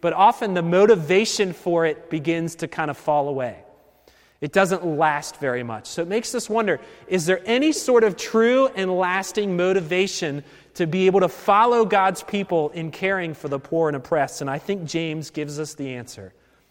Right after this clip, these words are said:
because James tells us that God himself became poor and oppressed so that you can, you and I could have our dignity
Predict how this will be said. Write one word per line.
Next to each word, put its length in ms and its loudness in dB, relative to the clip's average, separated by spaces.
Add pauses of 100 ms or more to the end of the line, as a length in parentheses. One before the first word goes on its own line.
(300)
because 300 -8
James 480 -4
tells 320 2
us 320 -10 (340)
that 300 -6
God 560 -4
himself 880 -8 (640)
became 500 -6
poor 640 -6
and 140 -12
oppressed 680 -10 (520)
so 160 -4
that 160 -6
you 320 -2
can, 240 -8
you 280 0
and 80 0
I 380 -6 (480)
could 160 -6
have 220 -2 (120)
our 300 -2
dignity 800 -10